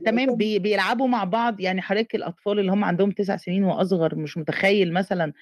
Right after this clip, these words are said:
Speaker 1: لو ما فيش ثقافة جنسية إن هم ممكن يت-، يتفرّجوا على بعض أو يلعبوا عريس وعروسة؟ حضرتِك ما سمعتش عن اللعبة
Speaker 2: اتفضّلي.
Speaker 1: دي؟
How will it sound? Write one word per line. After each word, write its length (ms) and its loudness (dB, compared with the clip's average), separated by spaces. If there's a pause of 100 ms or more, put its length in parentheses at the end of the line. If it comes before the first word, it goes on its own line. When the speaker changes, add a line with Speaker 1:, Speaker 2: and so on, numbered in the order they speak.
(260)
Speaker 1:
لو 140 2
ما 100 -2
فيش 260 -6
ثقافة 360 -2
جنسية 460 0
إن 120 -2
هم 160 2 (120)
ممكن 300 -2
يت-، 320 -4
يتفرّجوا 540 -2
على 180 2
بعض 280 2
أو 500 -2 (520)
يلعبوا 500 2
عريس 260 2
وعروسة؟ 520 0
حضرتِك 260 -4
ما 60 -8
سمعتش 260 -4
عن 100 -2
اللعبة 340 2
Speaker 2:
اتفضّلي. 0 -
Speaker 1:
دي؟ 260 -2